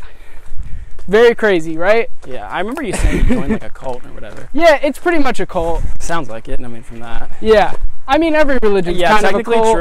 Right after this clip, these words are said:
Speaker 2: true. Every religion is a cult, so.
Speaker 1: Every religion's just a cult that got big.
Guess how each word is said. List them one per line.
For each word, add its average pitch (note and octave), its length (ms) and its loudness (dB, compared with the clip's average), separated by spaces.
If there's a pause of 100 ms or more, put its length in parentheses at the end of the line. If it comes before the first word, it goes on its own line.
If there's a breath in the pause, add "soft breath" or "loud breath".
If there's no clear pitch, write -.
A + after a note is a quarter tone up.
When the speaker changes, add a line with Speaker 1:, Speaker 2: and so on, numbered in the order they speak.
Speaker 2:
true. G3 140 4
Every D#3 260 2
religion D3+ 360 2
is C3 100 0
a - 40 0
cult, B2+ 340 -2
so. - 280 0 (220)
Speaker 1:
Every B3+ 300 2
religion's B3+ 420 0
just A#3 180 -2
a F#3+ 60 -2
cult A3 360 0
that G3+ 100 -4
got E3+ 260 -4
big. E3 340 2